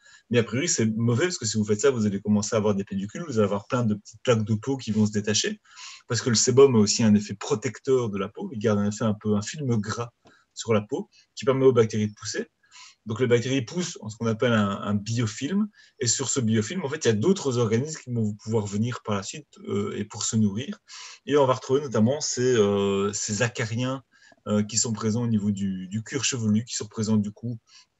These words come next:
dans les matelas, tout ce qui est poussière. Donc on dit, « Ouais, je suis allergique aux acariens, je suis allergique au, au, à la poussière, aux poussières d'acariens. » En réalité, ce qui est assez marrant, c'est quand on dit poussière, ça veut tout et rien dire. Donc on dit poussière, c'est vraiment une certaine granulométrie.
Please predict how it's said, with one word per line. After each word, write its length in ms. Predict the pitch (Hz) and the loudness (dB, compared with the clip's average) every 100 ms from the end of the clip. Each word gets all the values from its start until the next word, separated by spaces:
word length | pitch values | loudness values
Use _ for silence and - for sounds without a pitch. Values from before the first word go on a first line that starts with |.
| _ _ _ 113 | _ _ _ 0
dans 180 | 104 | 2
les 100 | 110 | 4
matelas, 680 | 113 117 110 104 107 107 107 | 4 2 2 4 6 6 4
tout 160 | 101 110 | 2 -4
ce 100 | - | -6
qui 140 | - | -4
est 40 | 107 | -6
poussière. 600 | 107 123 - 120 123 110 | -6 -4 -2 0 0 0
Donc 100 | 104 | 0
on 60 | 104 | 0
dit, « 160 | 107 | 0
Ouais, 100 | 123 | 0
je 40 | 131 | 0
suis 80 | 113 | 0
allergique 300 | 107 107 107 | 0 -2 -4
aux 140 | 107 | -4
acariens, 360 | 104 104 110 127 | -4 -4 -4 -4
je 80 | - | -6
suis 80 | 101 | -6
allergique 320 | 98 104 - | -6 -8 -6
au, 200 | 101 98 _ - - - | -6 -8 _ -20 -16 0
au, 760 | 214 208 104 104 101 104 101 - | 4 6 4 2 0 -2 -2 -2
à 60 | |
la 100 | 107 | -2
poussière, 500 | 104 107 - 120 120 | -4 -4 -2 0 -2
aux 40 | 101 | -4
poussières 320 | - - 107 | -4 -2 -2
d'acariens. » 440 | 104 104 113 190 - - - - | -2 -6 -8 -8 -10 -20 -20 -4
En 120 | 117 | 0
réalité, 200 | 123 143 | 2 0
ce 60 | 151 | 0
qui 80 | 131 | 0
est 20 | |
assez 140 | 107 | 2
marrant, 240 | 110 120 151 | 2 2 0
c'est 120 | 110 | -4
quand 140 | 120 | 0
on 60 | 113 | 2
dit 120 | 107 | 2
poussière, 400 | 104 107 135 139 | 0 -2 2 2
ça 120 | 120 | 2
veut 100 | 101 | -2
tout 180 | 101 113 | -2 -2
et 40 | |
rien 200 | 104 104 | 0 2
dire. 320 | 107 110 92 90 | 2 2 -2 -6
Donc 120 | - | -4
on 120 | 107 | -2
dit 120 | 98 | 0
poussière, 400 | 104 104 - 127 | -4 -6 -4 -2
c'est 140 | 117 101 | -4 -4
vraiment 340 | 101 107 110 - - - - | 0 2 0 -2 -20 -14 -6
une 120 | 104 | -2
certaine 320 | 120 107 123 | 0 0 0
granulométrie. 760 | 107 113 113 110 107 104 135 | 0 2 4 6 4 2 -6